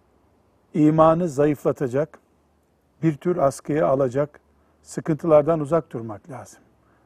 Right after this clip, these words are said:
Ahirete iman, kabir hayatı, mahşer yeri, sırat köprüsü, bunlar hep canlı olmalı ki ezanın sesine mümin kulak versin. İkinci bir gerçek de büyük günahlar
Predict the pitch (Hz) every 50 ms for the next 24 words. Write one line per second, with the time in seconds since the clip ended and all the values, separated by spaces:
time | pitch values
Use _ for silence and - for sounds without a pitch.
0 | _ _ - 135 139 135 - - 151 135 131 - 160 135 131 127 123 120 127 127
1 | 131 123 135 _ _ _ _ _ _ _ _ - - 131 123 139 139 127 123 127
2 | 131 127 123 123 - - - 131 123 127 139 _ _ _ _ _ _ _ _ _
3 | _ _ _ _ _ _ _ 135 139 131 123 - - - 135 135 127 131 127 127
4 | 120 127 127 127 151 208 233 - - - 143 135 143 143 143 - - - 139 135
5 | 131 - 143 127 123 - - 147 131 131 123 127 135 135 143 147 147 160 160 135
6 | 120 127 139 143 147 156 156 160 156 147 147 151 151 147 156 185 190 - - 170
7 | 165 185 - _ _ _ _ _ _ _ _ - 135 127 131 135 135 139 139 131
8 | - - 127 - - 139 131 127 123 143 180 170 131 135 143 131 - 135 127 139
9 | 139 - - - - 101 - - - - _ _ _ _ _ _ _ _ - -
10 | - - - - _ _ _ - 151 - 202 214 208 226 285 254 226 180 180 170
11 | 156 143 - 180 175 165 - _ 170 160 156 147 143 151 - _ _ _ - _
12 | _ _ _ - 165 151 208 247 226 - - 170 156 151 143 127 127 135 143 131
13 | 104 - - -